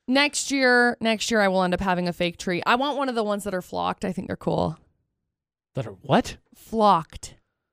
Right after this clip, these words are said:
Speaker 2: Which is?
Speaker 1: It's like the white stuff on the out-, what, wh-, how do you not know what flocking is?
Speaker 2: How,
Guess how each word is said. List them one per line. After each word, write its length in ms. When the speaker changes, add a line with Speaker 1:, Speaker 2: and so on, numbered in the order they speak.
Speaker 2:
Which 220
is? 800
Speaker 1:
It's 140
like 100
the 100
white 260
stuff 200
on 80
the 100
out-, 160
what, 240
wh-, 140
how 120
do 80
you 80
not 160
know 100
what 140
flocking 420
is? 300
Speaker 2:
How, 580